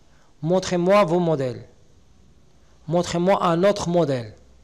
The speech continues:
Montrez-moi un autre modèle. » D'accord ? Il y a aussi d'autres. Par exemple, euh,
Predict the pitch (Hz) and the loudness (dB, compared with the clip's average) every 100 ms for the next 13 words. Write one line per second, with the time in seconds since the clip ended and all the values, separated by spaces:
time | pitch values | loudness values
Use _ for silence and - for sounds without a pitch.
0 | - _ - 139 139 - 143 180 - 156 | -20 _ -16 -10 -10 -8 -4 -2 -2 -4
1 | 151 180 180 160 151 123 110 - _ _ | 0 0 0 -2 -2 -4 -12 -20 _ _
2 | _ _ _ _ _ _ _ _ _ _ | _ _ _ _ _ _ _ _ _ _
3 | _ _ _ _ _ _ _ _ _ _ | _ _ _ _ _ _ _ _ _ _
4 | - - _ _ _ _ _ - _ _ | -20 -20 _ _ _ _ _ -20 _ _
5 | 135 - 190 - - - - - - - | -14 -2 -2 -2 -16 -20 -20 -20 -20 -20
6 | - - - 156 185 196 220 208 190 - | -20 -20 -14 -2 -2 0 0 0 0 -4
7 | - - - - - 131 135 139 170 170 | -16 -18 -20 -20 -18 -14 -10 -4 -2 -2
8 | 160 131 127 120 117 | -4 -10 -8 -10 -12